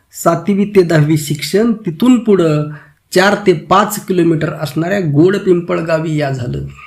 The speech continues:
मित्रांनो, लहानपणापासून वाल्मिक कराड हे भारतीय जनता पार्टीचे लहर होते.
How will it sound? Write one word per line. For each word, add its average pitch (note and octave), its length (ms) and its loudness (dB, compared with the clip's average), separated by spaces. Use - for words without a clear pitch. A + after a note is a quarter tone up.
मित्रांनो, C4+ 420 4
लहानपणापासून B3 1200 2
वाल्मिक A#3 600 2
कराड G3 260 2
हे A3 320 2
भारतीय F3 760 0
जनता F#3+ 420 2
पार्टीचे F3 640 -2
लहर E3 280 2
होते. C#3+ 540 -2